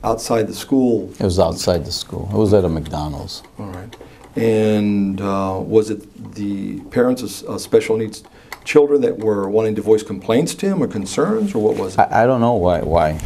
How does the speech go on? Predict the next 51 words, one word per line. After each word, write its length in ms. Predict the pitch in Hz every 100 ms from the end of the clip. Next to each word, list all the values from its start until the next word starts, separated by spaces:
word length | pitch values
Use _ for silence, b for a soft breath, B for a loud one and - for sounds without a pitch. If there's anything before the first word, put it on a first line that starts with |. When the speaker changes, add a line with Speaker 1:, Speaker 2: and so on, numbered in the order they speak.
| -
Speaker 2:
he 80 | -
was 200 | 92 71
there, 160 | 78 78
but 380 | 78 82 - -
I 60 | 107
was 240 | 104 82
there 160 | 95 90
because 280 | 87 90
they 100 | 87 85
invited 460 | 78 87 85 69
me. 160 | - - - 120
Speaker 1:
And 80 | 135
what 120 | 151
was, 260 | 135 -
what 140 | 131 143
was 100 | 113
discussed 460 | 98 - 139 - -
at 100 | -
the 80 |
meeting? 180 | 90 92 - - - - - - -
Speaker 2:
Uh, 260 | 82 80 87
special 520 | - - 101 - 101
needs. 440 | 101 110 92 - - - - - - - - -
Speaker 1:
Okay, 240 | - 110 113
but 260 | 117 -
was 280 | 120 123 120
it 60 | 113
in 80 | 110
the 60 |
nature 400 | 110 120 120 -
of, 180 | 117 107 - B B B
"Mister 160 | 131 135
Gonzalez, 500 | 123 139 135 135 131
we're 120 | 117
not 140 | 113
happy 300 | 110 127 120
with 180 | 110 110
what's 60 | -
going 300 | 117 107 107
on. 340 | 143 156 156
Mister 220 | 113 -
Gonzalez, 560 | 110 107 113 113 110 -
we're 100 | 107
happy 300 | 113 143 143
with 160 | 127 120
what's 180 | 120 -
going 200 | 131 127
on." 140 | 127
What 100 | -
was 120 | 156
discussed? 520 | 151 131 - - -